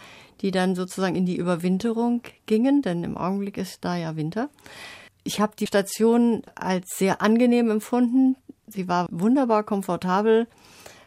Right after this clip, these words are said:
und man hat ganz neue Forschungsbedingungen, ganz gute Forschungsbedingungen. Ich freue mich sehr, dass die jetzt fertig ist und ich denke, dass wir dort auch sehr gute Arbeit machen werden.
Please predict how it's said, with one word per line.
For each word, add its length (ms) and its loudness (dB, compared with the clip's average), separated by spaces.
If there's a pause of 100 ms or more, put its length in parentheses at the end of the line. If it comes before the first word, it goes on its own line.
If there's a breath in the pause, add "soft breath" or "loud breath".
(160 loud breath)
und 240 0
man 160 0
hat 220 -6
ganz 440 -6 (120)
neue 420 2
Forschungsbedingungen, 1080 0
ganz 320 -4
gute 260 -4
Forschungsbedingungen. 1040 -2 (640 loud breath)
Ich 160 -12
freue 240 0
mich 180 0
sehr, 200 0
dass 240 -4
die 140 -6
jetzt 200 -4
fertig 380 -6
ist 160 -6
und 180 -6
ich 140 -10
denke, 280 -4
dass 220 -8
wir 100 -4
dort 240 -6
auch 100 -8
sehr 180 -6
gute 260 -6
Arbeit 260 -2
machen 320 -6
werden. 320 -4